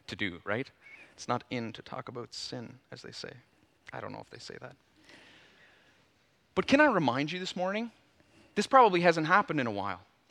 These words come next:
Somebody stands up in front of you with a Bible. "You are a sinner."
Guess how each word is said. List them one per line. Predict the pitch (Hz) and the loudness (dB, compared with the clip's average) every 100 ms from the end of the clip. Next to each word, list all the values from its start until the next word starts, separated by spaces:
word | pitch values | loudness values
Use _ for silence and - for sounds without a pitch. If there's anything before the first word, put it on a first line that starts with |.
| _ | _
Somebody | - 165 139 | -2 0 0
stands | - 147 139 | 0 -2 2
up | 143 135 | -2 -2
in | |
front | 123 135 | -4 -2
of | 123 | -2
you | |
with | 120 | -4
a | |
Bible. | 107 110 127 131 _ _ | -4 -4 -4 -12 _ _
"You | 131 220 214 156 233 - _ _ _ _ _ _ | -2 0 0 0 -4 -8 _ _ _ _ _ _
are | 147 180 | 6 8
a | 180 | 8
sinner." | - - 240 269 139 | 4 2 4 4 2